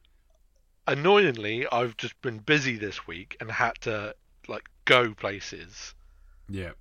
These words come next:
Speaker 1: and be an
Speaker 2: I'm with you.
Speaker 1: adult.
Speaker 2: I'm with you.
Speaker 1: <laughs> So it's like, fuck. Like, I really, really wanna be on that board. So I,
Speaker 2: Yeah.
Speaker 1: I think, I don't think it's gonna keep people in too much.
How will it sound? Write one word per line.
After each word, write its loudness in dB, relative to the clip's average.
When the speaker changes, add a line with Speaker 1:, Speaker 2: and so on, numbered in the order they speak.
Speaker 1:
and -4
be 0
an -4
Speaker 2:
I'm -4
with -2
you. 4
Speaker 1:
adult. -4
Speaker 2:
I'm 0
with -4
you. 0
Speaker 1:
<laughs> -10
So 8
it's 0
like, -4
fuck. -4
Like, -2
I 4
really, 2
really 2
wanna -4
be -2
on -6
that -10
board. -6
So 2
I, 4
Speaker 2:
Yeah. -2
Speaker 1:
I 8
think, 0
I 0
don't 0
think 0
it's -4
gonna -2
keep -8
people -6
in -4
too -6
much. -14